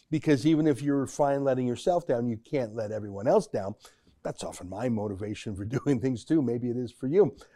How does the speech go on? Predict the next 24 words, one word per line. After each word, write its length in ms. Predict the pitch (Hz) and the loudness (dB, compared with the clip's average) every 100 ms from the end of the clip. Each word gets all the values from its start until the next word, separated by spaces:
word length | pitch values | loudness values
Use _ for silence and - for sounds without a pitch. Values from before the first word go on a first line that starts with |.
| _ | _
but 180 | - 135 | 4 6
it's 200 | 156 160 | 6 4
hard. 540 | - 190 214 143 131 120 _ _ | 2 8 10 10 6 0 _ _
And 180 | 156 147 | 0 2
Rob 240 | 175 220 285 | 4 2 0
Ford 300 | 233 208 160 | 6 6 6
one 320 | 156 160 160 | 4 4 4
day 460 | 123 85 82 127 135 _ _ _ _ _ _ _ _ _ _ | 2 2 -4 -6 -6 _ _ _ _ _ _ _ _ _ _
walked 280 | 139 175 - | -6 -6 -2
into 300 | 208 175 170 | -2 2 4
a 160 | 147 135 | 4 2
Kentucky 400 | - 135 147 143 | -6 -8 -6 -6
Fried 260 | 139 127 | -6 -8
Chicken, 320 | - 127 - - _ _ | -6 -8 -8 -12 _ _
and 140 | 117 | -8
someone 320 | - 190 214 233 | -4 -2 -2 -4
took 160 | 226 | -8
a 20 | |
photo 440 | 190 - 185 165 123 | -10 -2 -2 2 0
of 100 | 107 | 0
it 100 | 110 _ - | -6 _ -6
and 360 | 123 120 120 | -4 -4 -6
sold 640 | - - - - 269 247 110 | -10 -16 -2 2 2 0 -4
it 200 | 78 | -10